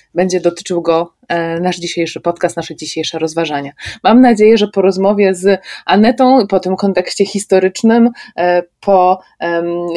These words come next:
po tym reporterskim przyjrzeniu się aż po najdrobniejszy szczegół, jak może wyglądać, e, życie ludzi wygnanych w drodze, e, pomiędzy jedną a drugą tożsamością, że rozmowa z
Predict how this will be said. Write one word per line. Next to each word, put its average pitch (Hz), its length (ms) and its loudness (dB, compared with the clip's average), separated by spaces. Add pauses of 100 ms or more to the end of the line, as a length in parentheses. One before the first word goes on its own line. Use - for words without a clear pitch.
(100)
po 202 80 0
tym 208 140 2
reporterskim 220 580 0
przyjrzeniu 208 480 2
się 196 180 -4
aż 233 200 0
po 220 160 0
najdrobniejszy 202 640 0
szczegół, 185 480 0 (240)
jak 247 180 2
może 220 200 2
wyglądać, 190 540 0 (100)
e, 170 200 2
życie 190 280 0
ludzi 180 300 -4
wygnanych 180 580 0
w 175 140 -10
drodze, 170 460 2 (320)
e, 170 200 2
pomiędzy 196 380 2
jedną 185 240 2
a 147 80 0
drugą 170 300 -6
tożsamością, 180 560 -2
że 196 120 0
rozmowa 196 480 2
z - 200 -8